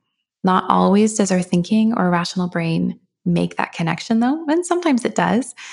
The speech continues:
And that usually happens after the amygdala takeover has ended and regional cerebral blood flow has returned to our frontal cortex,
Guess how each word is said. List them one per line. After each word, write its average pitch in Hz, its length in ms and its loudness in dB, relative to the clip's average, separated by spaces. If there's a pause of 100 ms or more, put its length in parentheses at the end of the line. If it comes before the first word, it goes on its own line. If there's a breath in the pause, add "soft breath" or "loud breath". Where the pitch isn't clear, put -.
(220 loud breath)
And 208 120 2
that 214 100 2
usually 202 260 4
happens 190 440 2
after 180 360 0
the 175 120 2
amygdala 175 480 0
takeover 170 440 -8
has 170 240 -8
ended 170 500 -6
and 175 200 0
regional 175 400 0
cerebral 170 640 -2
blood 262 200 -2
flow 175 260 0
has 175 200 -2
returned 175 580 -2
to 165 160 -4
our 170 140 -2
frontal 190 300 -6
cortex, - 480 -8